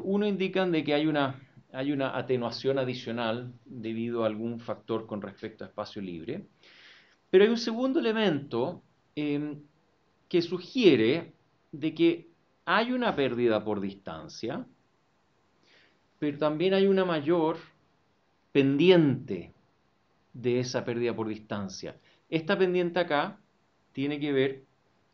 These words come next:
con el factor dos,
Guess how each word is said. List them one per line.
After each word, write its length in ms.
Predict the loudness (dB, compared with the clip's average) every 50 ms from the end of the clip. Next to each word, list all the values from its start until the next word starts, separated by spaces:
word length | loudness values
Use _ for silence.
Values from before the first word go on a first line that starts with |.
| _ _ _
con 500 | -4 0 2 2 4 2 0 -2 -6 -12 -18 _ _ _ _ _ _ _ _ _ _ _ _ _ _ _ _ _ _ _ _ _ -10
el 540 | -6 -4 -2 -2 -2 -2 -4 -4 -6 -8 -12 -16 -20 _ _ _ _ _ _ _ _ _ _ _ _ _ _ _ _ _ _ _ _ _ _ _ _ _ _ _ _ -6
factor 800 | -4 -4 -4 -6 -12 _ _ _ -4 -2 0 0 0 0 -2 -8 _ _ _ _ _ _ _ _ _ _ _ _ _ _ _ _ _ _ _ _ _ _
dos, 960 | -20 -20 -18 -18 -10 -4 -2 0 0 0 -2 -6 -14 -18 -18 -20 -20 -20 -20